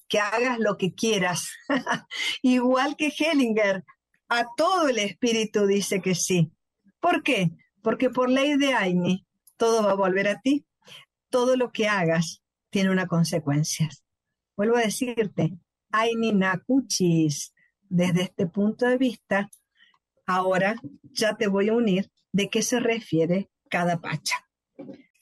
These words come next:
¿Qué pasa con la ley de Aini y los pachas que te dije recién en la como-, cosmovisión? Bueno, que el Hanapa-, el Hanak Pacha, que es el mundo de arriba, sería donde existe un Aini perfecto.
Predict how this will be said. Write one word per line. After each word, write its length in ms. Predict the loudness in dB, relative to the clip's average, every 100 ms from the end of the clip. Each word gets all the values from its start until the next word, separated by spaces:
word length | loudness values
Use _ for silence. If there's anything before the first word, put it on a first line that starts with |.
| _ -12
¿Qué 140 | -6 -4
pasa 340 | -2 -2 -2 -2
con 180 | -2
la 120 | 0 0
ley 260 | 0 2
de 160 | 2 0
Aini 440 | 0 2 2 2
y 20 |
los 160 | 2 0 -4 -2
pachas 440 | -2 0 -2 -2
que 120 | -4
te 160 | -2 -2
dije 280 | 0 -2 0
recién 460 | 0 0 0 2
en 100 | 2
la 140 | 2 0
como-, 400 | 0 2 0 -2 -4
cosmovisión? 720 | 0 2 2 2 0 0 0 0 -6 _ -20 -8
Bueno, 280 | -2 0 -2
que 80 | 0
el 120 | -2
Hanapa-, 840 | 0 -2 2 2 2 0 -2 -2 0
el 140 | -2 -2
Hanak 340 | -2 -2 -4 -4
Pacha, 380 | -2 -2 -4 -4
que 160 | -4
es 60 | 0
el 100 | 0
mundo 360 | 2 4 4 2
de 140 | 0
arriba, 640 | 0 0 2 2 0 -2 -10 _ -20 -20 _
sería 480 | -2 0 2 2 2
donde 280 | 2 2
existe 440 | 0 0 -2 0 2
un 140 | 2
Aini 300 | 2 2 0
perfecto. 640 | 0 -2 0 -4 -2 -6